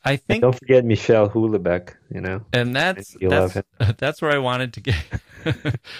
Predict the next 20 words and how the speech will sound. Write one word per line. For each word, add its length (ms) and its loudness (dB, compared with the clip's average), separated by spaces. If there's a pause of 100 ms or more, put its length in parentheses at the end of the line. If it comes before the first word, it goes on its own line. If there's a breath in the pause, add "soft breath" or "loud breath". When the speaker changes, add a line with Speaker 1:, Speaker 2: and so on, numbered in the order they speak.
(140 loud breath)
Speaker 2:
that's 200 -2
where 100 2
I 40 2
wanted 260 0
to 60 -12
give 120 -6
you 100 -4
a 40 -6
little 160 -4
bit 120 -6
of 120 -14
credit 320 -4
because 600 -6 (1120 soft breath)
I, 300 -4 (220)
since 300 -4
I 100 0
don't 200 -4
read 300 -4
in 120 -4
French, 680 -6